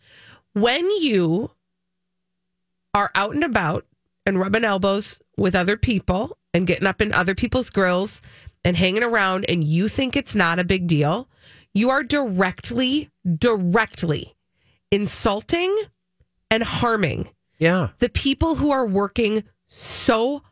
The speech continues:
Speaker 1: hard, tireless. I'm very, <laughs> I get angry about this.
Speaker 2: Well, yeah, and
Speaker 1: Who are working so hard to save lives right now.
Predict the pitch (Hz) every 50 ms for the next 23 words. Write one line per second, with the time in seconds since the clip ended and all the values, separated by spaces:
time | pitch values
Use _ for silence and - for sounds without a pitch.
0 | _ _ _ - - 240 214 202 196 190 196 196 - - _ _ _ _ _ -
1 | - - - 254 240 233 214 214 202 180 170 - - - 202 202 202 196 233 247
2 | 285 302 - 254 233 - 247 240 262 294 - - - 196 208 220 208 233 247 233
3 | 208 - - - 170 156 - - - 339 359 381 381 349 - - 185 190 196 -
4 | - - 311 320 339 339 269 302 302 294 - 320 311 285 - - - 277 269 269
5 | - - - 294 285 277 247 214 202 208 - - - - _ _ - - 262 -
6 | - - 254 240 240 247 220 226 208 196 190 190 202 202 196 185 - 196 175 156
7 | - 160 165 139 110 98 - -